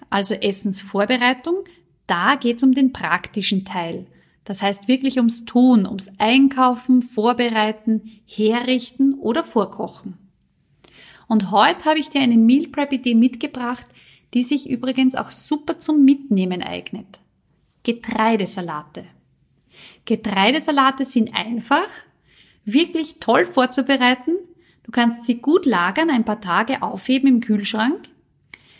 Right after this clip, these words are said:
Du kannst sie mega abwechslungsreich gestalten und sie sind noch dazu sehr ausgewogen und gesund.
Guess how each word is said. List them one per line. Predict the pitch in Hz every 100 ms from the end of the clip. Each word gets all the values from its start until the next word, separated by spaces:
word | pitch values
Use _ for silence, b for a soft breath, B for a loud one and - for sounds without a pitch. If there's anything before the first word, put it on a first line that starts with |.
| b b
Du | 233
kannst | 269 269 -
sie | 277
mega | 247 220 269 - -
abwechslungsreich | 202 - 214 - 262 240 233 240 -
gestalten | 240 - 185 180 180 240 311 - - _ b b b b _
und | 269 403 480
sie | - 302
sind | - 277
noch | 240 240
dazu | 262 - 262 262 - -
sehr | - 220 -
ausgewogen | - - - 226 233 233
und | 220 226
gesund. | 269 208 185 180